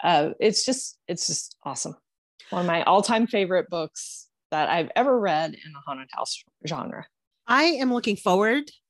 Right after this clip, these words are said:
Speaker 2: to discovering Jo Kaplan. I'm so excited.
Speaker 1: Yeah.
Speaker 2: Um,
Speaker 1: Yeah.
Speaker 2: and this is why I have you on. And you know I love,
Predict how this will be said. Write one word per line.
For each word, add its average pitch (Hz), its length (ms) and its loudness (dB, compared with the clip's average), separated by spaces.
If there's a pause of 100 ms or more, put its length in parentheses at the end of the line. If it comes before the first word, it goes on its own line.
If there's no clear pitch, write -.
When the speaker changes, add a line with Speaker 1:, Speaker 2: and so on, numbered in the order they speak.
(180)
Speaker 2:
to 214 240 -2
discovering 196 1040 -4 (180)
Jo 180 160 0
Kaplan. 175 560 -4
I'm 233 220 2
so 262 260 0
excited. 277 440 -2
Speaker 1:
Yeah. 196 380 0 (360)
Speaker 2:
Um, 220 360 0
Speaker 1:
Yeah. 226 320 0
Speaker 2:
and 208 80 -6
this - 140 -14
is 302 160 -12
why 277 160 2
I 277 40 2
have 262 220 0
you 262 120 -4
on. 277 120 0
And 247 140 -2
you 339 140 2
know 233 220 0
I 180 80 0
love, 151 500 -4